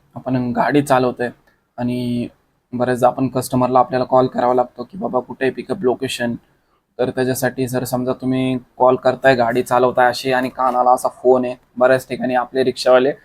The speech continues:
असे एकदम असा कानाला लावतात आणि अशी रिक्षा चालवतात, ठीक आहे. तर तुम्हाला जर पोलिसांनी पकडलं तर याच्यावर एक हजार रुपये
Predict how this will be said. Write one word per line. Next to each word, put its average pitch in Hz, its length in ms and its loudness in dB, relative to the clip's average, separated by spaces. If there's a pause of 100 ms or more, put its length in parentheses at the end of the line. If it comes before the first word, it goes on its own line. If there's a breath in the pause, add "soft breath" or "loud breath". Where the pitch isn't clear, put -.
(260 soft breath)
असे 123 220 -2
एकदम 131 320 2 (140)
असा - 180 -6
कानाला 135 300 2
लावतात 131 320 2
आणि 127 140 2
अशी 127 300 0
रिक्षा 127 300 0
चालवतात, 123 480 0
ठीक - 220 -12
आहे. 123 80 -4 (440 soft breath)
तर 127 80 2
तुम्हाला 131 360 0
जर 131 140 -4
पोलिसांनी 127 480 0
पकडलं 127 440 0
तर - 380 -10
याच्यावर - 420 0 (120)
एक 151 220 4
हजार 127 300 0
रुपये 127 300 -2